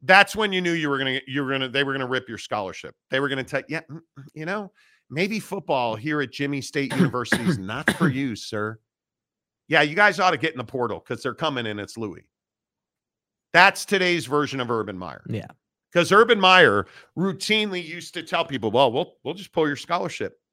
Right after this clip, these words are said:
Speaker 1: You're not good enough to be here. Do you belong here? You're not good enough to play here. We're gonna pull your scholarship." Like, I've heard that story repeated multiple times. "Monty, he can't say that. That's an N C double A violation." Watch him.
Speaker 2: Yeah.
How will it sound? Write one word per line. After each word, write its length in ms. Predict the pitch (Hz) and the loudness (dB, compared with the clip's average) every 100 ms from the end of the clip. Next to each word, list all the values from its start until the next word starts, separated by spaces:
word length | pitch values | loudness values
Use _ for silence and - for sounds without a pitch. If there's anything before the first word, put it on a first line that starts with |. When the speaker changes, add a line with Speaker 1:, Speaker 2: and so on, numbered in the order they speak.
| _ _ | _ _
Speaker 1:
You're 120 | 143 185 | -4 0
not 180 | 185 | 0
good 140 | 180 165 | 0 0
enough 240 | 147 131 | 0 -2
to 80 | 113 | -6
be 180 | 123 120 | -8 -6
here. 240 | 101 82 _ _ _ _ _ - | -8 -12 _ _ _ _ _ -4
Do 80 | 160 | 0
you 80 | |
belong 400 | 185 185 127 131 | 4 4 2 0
here? 180 | 147 175 | 0 -2
You're 140 | 151 180 | 0 -2
not 160 | 185 | -2
good 100 | 131 | -4
enough 220 | 107 90 | -6 -8
to 80 | - | -12
play 240 | 87 107 101 | -10 -6 -6
here. 100 | 139 | -6
We're 120 | 156 | -6
gonna 120 | 143 | -8
pull 200 | - 123 | -6 -6
your 100 | 95 | -6
scholarship." 580 | - 110 92 85 - - _ _ _ _ _ _ _ _ _ | -10 -8 -8 -10 -16 -20 _ _ _ _ _ _ _ _ _
Like, 220 | 143 151 165 | 2 4 6
I've 160 | 185 | 4
heard 240 | 185 180 160 | 6 4 6
that 200 | 147 - | 4 4
story 300 | 165 151 131 | 0 0 0
repeated 600 | 113 - 165 123 95 - _ _ - | -4 -6 -6 -2 -4 -6 _ _ -10
multiple 540 | 123 151 180 160 135 | -2 4 4 4 -4
times. 240 | 131 156 - - - | -4 -4 -6 -14 0
"Monty, 380 | 190 277 285 208 | 4 6 4 2
he 140 | 277 | 0
can't 380 | 269 311 302 262 | 0 0 0 -2
say 280 | - 208 190 | 0 2 4
that. 220 | 190 233 | 4 2
That's 240 | 247 262 | 0 -2
an 100 | 196 | -4
N 160 | 214 214 | -2 -2
C 200 | - 226 | -4 -2
double 380 | 202 226 233 233 | 4 4 6 2
A 80 | |
violation." 800 | 226 233 240 226 233 226 - 90 | 4 2 4 2 2 0 -4 -6
Watch 300 | 87 131 127 | -4 -2 -4
him. 160 | - 78 - | -8 -12 -8
Speaker 2:
Yeah. 260 | 104 85 | -6 -6